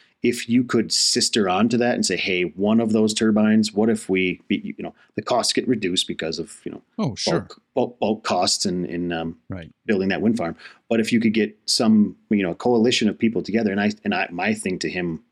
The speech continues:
Speaker 1: as a, as we share on the podcast, and this is what, you know, our goal here is to spread news and,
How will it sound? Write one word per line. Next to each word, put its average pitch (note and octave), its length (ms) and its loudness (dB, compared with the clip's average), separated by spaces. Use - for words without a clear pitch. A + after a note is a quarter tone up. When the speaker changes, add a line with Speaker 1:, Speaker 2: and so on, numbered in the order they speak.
Speaker 1:
as F2+ 180 -2
a, - 80 -6
as F#2+ 180 -2
we F#2+ 100 -2
share G2 300 0
on F2+ 100 -2
the E2+ 60 -4
podcast, F#2 640 -2
and E2+ 200 -4
this F#2+ 120 -2
is F2 140 -4
what, F2+ 180 -4
you - 80 -6
know, E2 140 -8
our B2 140 2
goal G#2 240 0
here A2+ 200 2
is G#2+ 120 2
to G#2+ 160 -2
spread A2 360 -2
news A#2 340 4
and, F#2+ 180 -8